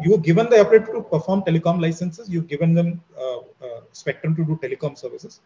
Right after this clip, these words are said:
So you take revenue from that. So I think the government should clarify that once and for all. Uh, you know,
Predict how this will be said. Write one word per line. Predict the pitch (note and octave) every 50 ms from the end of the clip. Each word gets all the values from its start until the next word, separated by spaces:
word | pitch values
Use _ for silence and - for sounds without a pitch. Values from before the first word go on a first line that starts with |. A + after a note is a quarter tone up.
| _ _ _ _ _ _ _ _ _ _ _ _ _ _ _ _ _ _ _
So | - - A3+
you | A3 A3+
take | - A#3 A3+ -
revenue | G3 F#3 F#3+ F#3+ F#3+ F#3
from | D#3+ - D3+ B2
that. | A2+ A2+ - - _ _ _ _ _ _
So | - - B3+ - - - - - -
I | D3+
think | D#3+ A#3 C4
the | C4 A#3+
government | D#3 D#3+ E3+ F#3 G#3+ A3
should | G#3+ - A3 - -
clarify | D#3 C3+ C#3+ E3 D#3+ - D#3+ D3
that | B2+ A#2+ A2+
once | A#2 C#3 D3 D#3 -
and | D3 C3+ -
for | - A#2 A2 A2+
all. | A#2 - - - _ _ _ _ _ _ _ _ _ -
Uh, | C3 B2 A#2+ A#2 A#2 C3
you | C3
know, | C#3 D3+ D#3+